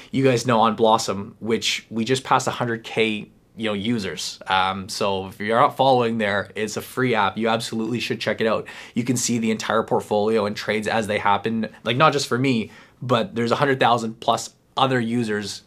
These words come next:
Canadians, some Americans as well, and there now too.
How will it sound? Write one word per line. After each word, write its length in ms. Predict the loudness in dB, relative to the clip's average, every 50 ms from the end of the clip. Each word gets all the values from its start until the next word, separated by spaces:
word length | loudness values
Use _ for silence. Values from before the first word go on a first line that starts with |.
| _ -8
Canadians, 640 | -4 0 2 4 4 4 4 4 2 2 -2 -4 -8 -12 -18 -20 -16
some 180 | -4 -2 0 0
Americans 460 | 2 2 2 2 2 0 -2 -2 -2
as 120 | -4 -4
well, 280 | 0 4 4 6 6 4
and 100 | 2 0
there 140 | -2 -2 -2
now 140 | -2 -2 -4
too. 420 | -4 0 2 2 4 2 0